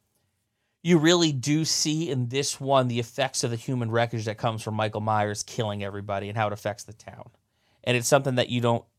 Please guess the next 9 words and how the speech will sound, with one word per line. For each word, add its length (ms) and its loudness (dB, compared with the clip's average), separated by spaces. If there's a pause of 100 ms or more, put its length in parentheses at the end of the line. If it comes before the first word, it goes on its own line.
normally 440 0
see 320 -4
the 100 -6
scope 520 0
of 200 -6
the 340 -4 (640)
exterior 600 2
world 500 4 (180)
of 480 6